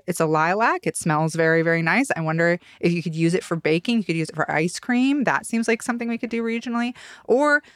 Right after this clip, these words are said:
I think you could make a morel ice cream that's very, very good. Uh, because, you know, morel, uh, uh, mushrooms actually mix fairly well into ice creams. Like, I've had, like, you know, you can make, like, a, I've had,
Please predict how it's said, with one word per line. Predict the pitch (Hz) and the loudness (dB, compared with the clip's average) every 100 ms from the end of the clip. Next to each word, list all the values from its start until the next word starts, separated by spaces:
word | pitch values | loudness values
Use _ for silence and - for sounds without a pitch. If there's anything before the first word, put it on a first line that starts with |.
| _ _ - | _ _ -4
I | 214 | -2
think | 247 | -2
you | 269 | -2
could | 269 | 0
make | 269 269 | 0 0
a | |
morel | 277 277 277 277 | 0 2 2 2
ice | 277 285 | 0 -2
cream | - 160 143 - | -2 -2 -2 -4
that's | 165 170 | -4 0
very, | 170 165 | 2 4
very | 165 160 156 | 4 2 2
good. | 147 - - _ 175 | 0 -2 -10 _ 0
Uh, | 165 156 151 | 2 2 0
because, | 170 180 165 - - | 0 -2 -2 -8 0
you | 240 | 2
know, | 185 190 - | 2 -2 -2
morel, | 202 220 254 | 2 4 4
uh, | - 214 | 4 2
uh, | 208 208 | 0 2
mushrooms | 254 277 285 | 0 2 0
actually | 208 - 214 | 0 0 0
mix | 180 196 - | 0 -2 -4
fairly | - 170 190 165 | 0 2 2 2
well | 147 170 | 2 2
into | 165 151 | 0 -2
ice | 147 156 | -2 -4
creams. | - 202 202 | -2 -2 0
Like, | 156 | 0
I've | 160 | 0
had, | 160 151 | 0 -2
like, | 160 147 _ - - | -2 -6 _ -20 -4
you | 349 | 0
know, | 214 | 0
you | 202 | -2
can | 175 196 | -2 0
make, | 175 165 | 0 -2
like, | 160 | 0
a, | 156 147 _ _ _ _ 185 | 0 0 _ _ _ _ -4
I've | |
had, | 180 185 | 0 -2